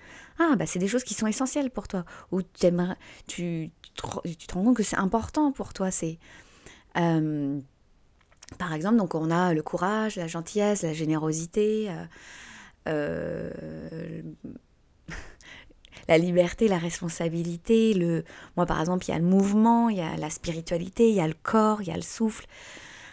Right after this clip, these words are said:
Allez-y avec tout ce que vous êtes, en fait. Ne, ne vous jugez pas. Qu'est-ce qui est essentiel pour vous en ce moment ? Parce que vous sentez que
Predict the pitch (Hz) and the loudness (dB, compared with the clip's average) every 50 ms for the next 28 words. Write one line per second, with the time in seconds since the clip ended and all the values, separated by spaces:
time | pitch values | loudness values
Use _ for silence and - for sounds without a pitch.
0 | - - 285 285 254 220 202 214 233 226 202 180 190 - - - 185 - - - | -4 -2 2 4 4 4 4 4 4 4 4 2 0 -2 -6 -8 -8 -6 -4 -4
1 | 185 170 175 175 190 190 190 - 175 170 - - 180 - - 180 170 170 - - | -4 -2 -2 0 0 0 0 0 -4 -4 -4 -6 -6 -2 -2 -2 0 -2 -2 -4
2 | - - 180 185 170 175 196 190 180 185 185 180 170 180 175 - - - - _ | -2 0 0 0 2 2 2 2 2 2 2 2 2 0 -2 -2 -8 -12 -14 _
3 | _ _ _ _ _ - - 285 269 - - 190 - 180 175 - - 160 - 180 | _ _ _ _ _ -6 -4 -2 -2 0 -2 -2 -2 -2 -2 -2 -4 -4 -4 -4
4 | 170 - 165 165 160 156 160 175 175 - 185 175 170 170 - - - _ _ _ | -4 -4 -4 -4 -4 -4 -4 -6 -6 -4 -4 -4 -4 -6 -8 -14 -20 _ _ _
5 | _ _ _ _ _ _ _ - - _ _ - - _ _ _ _ _ _ _ | _ _ _ _ _ _ _ -20 -20 _ _ -20 -20 _ _ _ _ _ _ _
6 | _ _ _ _ _ _ _ _ _ - 180 - - 196 180 180 170 - 170 170 | _ _ _ _ _ _ _ _ _ -4 -2 0 0 0 0 0 0 -2 -2 -2
7 | 170 190 190 - - 170 165 156 151 | -2 -4 -4 -2 0 0 0 0 -2